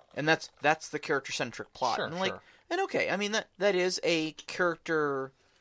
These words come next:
Speaker 1: it's, it's a plot that is attached to a character, but when we're talking about this, we're talking a lot more about, like, what is the internal moral struggle, you know,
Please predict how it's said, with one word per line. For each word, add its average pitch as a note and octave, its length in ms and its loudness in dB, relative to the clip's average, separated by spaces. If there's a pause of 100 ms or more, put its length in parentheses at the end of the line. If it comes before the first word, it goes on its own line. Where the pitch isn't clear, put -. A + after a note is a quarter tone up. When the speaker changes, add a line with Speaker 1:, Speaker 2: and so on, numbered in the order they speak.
(200)
Speaker 1:
it's, - 260 -6
it's - 160 -4
a C#3+ 120 0
plot - 600 0
that B2+ 140 -2
is A#2+ 500 -4
attached - 720 -6
to C#4 180 -2
a D3 60 -4
character, A#2 580 -6
but C3 180 0 (540)
when E3+ 200 0
we're F3+ 80 2
talking G#3 320 0
about D3 140 -4
this, B2+ 180 -6
we're C3 60 -8
talking C3 360 -2
a B2 80 -8
lot B2 220 -4
more A#2+ 320 -6
about, A#2 380 -4
like, A2 260 -8
what D3 240 -4
is F#4+ 140 -8
the - 140 -12
internal D#3 720 -4
moral B2 640 -2
struggle, A2 920 -4
you C#3 140 -6
know, A#2 320 -4